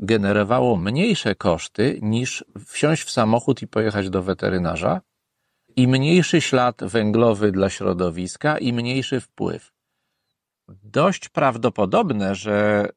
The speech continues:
że sztuczna inteligencja nie obciąży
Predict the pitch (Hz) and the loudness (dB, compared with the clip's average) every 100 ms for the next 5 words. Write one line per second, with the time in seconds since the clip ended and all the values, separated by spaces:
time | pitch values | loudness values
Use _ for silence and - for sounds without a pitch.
0 | _ _ _ _ _ 107 90 113 107 104 | _ _ _ _ _ -12 -6 0 2 4
1 | 104 104 104 104 - _ _ _ _ _ | 4 4 2 0 -4 _ _ _ _ _
2 | _ - 170 - 156 139 131 123 113 120 | _ -2 -2 2 0 2 0 0 2 2
3 | 120 120 - 139 143 143 135 123 127 131 | 0 -2 -4 0 2 0 -2 -6 -4 0
4 | 139 147 139 - - 220 208 117 87 98 | 0 2 0 -2 -2 2 4 2 2 0
5 | 98 107 | 0 -2